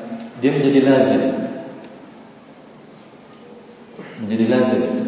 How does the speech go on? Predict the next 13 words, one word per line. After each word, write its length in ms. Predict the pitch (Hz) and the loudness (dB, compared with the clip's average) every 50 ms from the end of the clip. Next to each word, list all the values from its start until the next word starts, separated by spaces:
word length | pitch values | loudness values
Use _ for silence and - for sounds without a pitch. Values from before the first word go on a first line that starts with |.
| - - - - - - - - - - - - 110 | -6 -8 -10 -12 -14 -16 -18 -20 -20 -18 -16 -12 -8
Jadi 120 | 113 113 117 | -6 -6 -2
itu 60 | 120 135 | -2 0
artinya 240 | 123 - 135 135 131 - | 0 0 -2 -2 -2 -2
tidak 120 | 110 117 113 | -2 0 0
bisa 220 | 110 110 117 123 120 120 120 120 120 120 117 - - - - - - - - - - - - - - - - - - - - - - - - - - - - - - - - - | 0 0 0 0 0 2 2 2 2 0 0 -2 -6 -8 -10 -12 -12 -14 -16 -16 -18 -18 -20 -20 -20 -20 -20 -20 -20 -20 -20 -20 -20 -20 -20 -20 -20 -20 -18 -18 -18 -16 -12 -8
cabut 300 | 135 131 113 127 135 - - 117 | -6 -2 0 2 2 2 2 2
kembali 640 | 120 113 110 113 117 120 120 120 120 120 117 117 | 2 2 4 4 4 4 4 2 2 2 0 -2
akad 260 | 120 117 120 120 - - - | -2 -4 -4 -4 -2 -2 -4
tersebut. 340 | - 107 98 104 101 - - - - - - - - - - - - - - - - - - - - - - - - - - - - - - - - - - - - - - - - - - | -4 -4 -6 -6 -6 -6 -6 -6 -8 -8 -10 -12 -14 -16 -18 -18 -18 -20 -20 -20 -20 -20 -20 -20 -20 -20 -20 -20 -20 -20 -20 -20 -20 -20 -18 -18 -18 -20 -20 -20 -20 -20 -20 -20 -20 -20 -14
Maka 240 | - 113 - 117 110 | -12 -8 -6 -2 0
bila 240 | 113 117 131 135 123 | 2 4 4 4 4
umpamanya 320 | 127 123 127 120 117 - | 4 4 2 2 2 2
kita 100 | - | 2